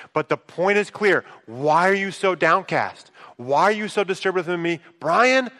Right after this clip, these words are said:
put your hope in God." What's the truth, Brian? What are you believing? When I meet with people and there's stuff going on in their life, we're always going back to the place of, "Okay, well, what are you believing right now?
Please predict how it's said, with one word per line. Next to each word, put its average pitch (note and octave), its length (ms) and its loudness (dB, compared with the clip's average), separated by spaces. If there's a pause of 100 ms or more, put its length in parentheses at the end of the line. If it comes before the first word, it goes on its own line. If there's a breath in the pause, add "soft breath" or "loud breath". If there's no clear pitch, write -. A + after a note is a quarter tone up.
(160)
put - 280 -2
your A#3 100 0
hope A3+ 220 4
in G3+ 120 -4
God." D#3 380 4 (520 loud breath)
What's G#3+ 400 2
the A#3 100 -4
truth, F3+ 380 -4
Brian? C#3+ 460 0
What G#3 180 2
are B3+ 40 -2
you A#3+ 140 0
believing? G3 540 0 (1600 loud breath)
When C#3+ 160 -4
I A3 120 6
meet A#3+ 200 0
with B3 220 -4
people B2+ 320 -2
and C#3 160 -4
there's D#3+ 140 -2
stuff G#3+ 380 0
going G3+ 200 4
on G3 80 6
in F#3+ 60 2
their F3+ 100 2
life, F3 460 4 (320 soft breath)
we're D#3 200 -6
always G#3+ 460 2
going A3 300 2
back E3+ 580 2
to - 80 -8
the D3+ 80 -2
place F3 260 0
of, D3+ 120 -2
"Okay, D#3 180 -2
well, C#3+ 260 -6 (320)
what E3 200 -2
are - 20 -2
you B3 100 -2
believing E3 640 -4
right F2+ 240 -6
now? D#2+ 240 -12